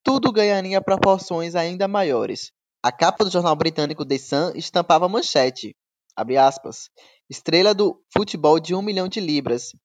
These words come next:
eu sou gay", fecha aspas. Faxinou recebeu setenta mil libras para conceder entrevista ao jornal. Sabe o que é curioso nisso? Seu irmão, lembra dele lá do início, o John? Ele também tinha seguido a carreira de jogador, e à época atuava no Wimbledon.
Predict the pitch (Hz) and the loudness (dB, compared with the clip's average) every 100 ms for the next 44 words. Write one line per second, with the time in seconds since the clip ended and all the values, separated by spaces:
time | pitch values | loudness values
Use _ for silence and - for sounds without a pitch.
0 | _ 143 147 - 220 139 117 107 - _ | _ 0 0 0 0 0 -2 -2 -12 _
1 | _ 117 - 113 98 - - - - _ | _ -12 -2 -2 -2 -8 -16 -16 -18 _
2 | _ - 196 247 226 226 220 220 196 202 | _ 2 2 2 2 2 4 2 2 2
3 | 214 208 254 262 247 240 202 190 180 185 | 0 0 -2 0 0 0 0 -2 0 -2
4 | 196 185 180 185 202 202 185 170 185 196 | 2 4 4 2 -4 -4 -4 -4 -4 -2
5 | 202 151 - 151 180 202 139 101 - - | -2 -2 -2 0 0 0 -2 -2 -6 -14
6 | - _ - - - 233 202 190 185 180 | -20 _ 0 4 4 4 4 4 4 2
7 | 147 208 - 117 - _ _ - 269 262 | -2 -4 -4 -6 -8 _ _ 4 4 4
8 | 151 156 135 - 151 165 196 208 196 165 | 4 4 2 -4 -6 -4 2 2 4 2
9 | 160 156 156 143 160 196 156 131 147 170 | 4 4 4 -4 -6 -4 -4 0 2 2
10 | 160 - _ _ - 240 262 294 196 233 | 0 -10 _ _ -4 0 4 4 4 0
11 | - 208 202 190 190 196 185 185 208 208 | 0 -2 0 0 0 2 2 2 0 -2
12 | _ - 214 208 240 - 135 131 - _ | _ -2 2 4 4 4 2 0 -10 _
13 | _ 233 202 208 - 208 208 185 185 208 | _ 4 6 6 4 2 6 6 6 2
14 | 233 202 208 151 117 113 | -2 -2 0 0 0 -4